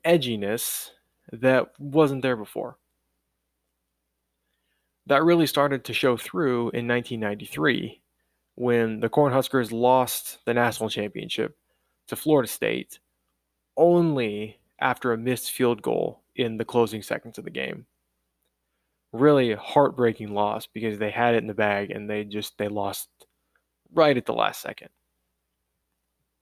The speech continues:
In nineteen ninety-four, Tom Osborne and his Nebraska team were finally legitimized with their victory over Miami in the Orange Bowl to get the school's first national championship since nineteen seventy-one.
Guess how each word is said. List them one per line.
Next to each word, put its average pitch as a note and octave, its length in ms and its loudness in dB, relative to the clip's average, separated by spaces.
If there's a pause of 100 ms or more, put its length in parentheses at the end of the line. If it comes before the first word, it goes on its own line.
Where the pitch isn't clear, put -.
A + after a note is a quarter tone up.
(1200)
In C3 80 -4
nineteen D#3 280 2
ninety-four, B2 720 0 (420)
Tom C#3+ 240 2
Osborne B2+ 600 2
and A#2+ 180 0
his A2+ 180 -2
Nebraska A#2 460 2
team A2+ 400 -8
were A2 120 0
finally C#3+ 540 2
legitimized A2+ 960 -2 (420)
with C3 160 2
their A2+ 140 4
victory B2 440 -2
over D#3 260 2
Miami A2+ 760 0 (120)
in B2 140 -4
the A#2+ 80 -2
Orange D3 340 2
Bowl A#2+ 320 -2 (120)
to A#2 120 -6
get B2 320 2
the B2+ 80 -10
school's A#2 360 -2
first E3 320 -2
national B2+ 440 -2
championship A2+ 640 -4
since G#2+ 180 -12
nineteen G#2+ 300 -6
seventy-one. G2+ 560 -6